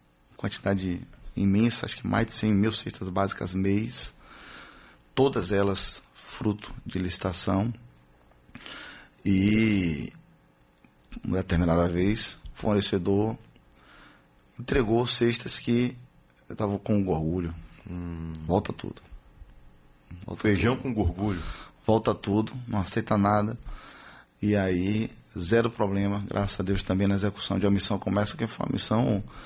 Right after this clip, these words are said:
Speaker 1: contando assim, olhando em retrospectiva, parecia até impossível, mas foi
Speaker 2: Imagina que
Speaker 1: feita.
Speaker 2: são cem mil cestas básicas e a quantidade,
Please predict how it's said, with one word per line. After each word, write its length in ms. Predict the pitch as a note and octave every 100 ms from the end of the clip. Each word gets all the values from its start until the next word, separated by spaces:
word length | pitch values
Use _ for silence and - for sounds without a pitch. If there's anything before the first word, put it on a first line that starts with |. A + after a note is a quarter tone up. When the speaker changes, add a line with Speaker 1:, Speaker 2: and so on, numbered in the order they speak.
| - - -
Speaker 1:
contando 440 | A2+ - A#2+ A2+
assim, 400 | G2 - G#2+ G#2+ -
olhando 280 | G#2+ A2 A2+
em 20 |
retrospectiva, 640 | A2+ G#2 - - - - A2+
parecia 360 | A#2 G#2+ -
até 140 | - C3+
impossível, 640 | - - - G2+ F2+ F#2 - - - -
mas 220 | F2 F2+
foi 140 | -
Speaker 2:
Imagina 240 | E2 - G3
que 60 |
Speaker 1:
feita. 160 | - B2+
Speaker 2:
são 0 |
cem 360 | - - D3 E3
mil 340 | A2+ G2 F#2
cestas 460 | - D2+ D2+ G2+ F2+
básicas 640 | G2+ C#3+ G#2+ - D#2 - - - - - - - _ _ - -
e 760 | B2+ C#3 C3+ B2+ A#2+ G#2 G2 A#2+
a 80 |
quantidade, 600 | G#2+ D3 A2 B2 C3+ C#3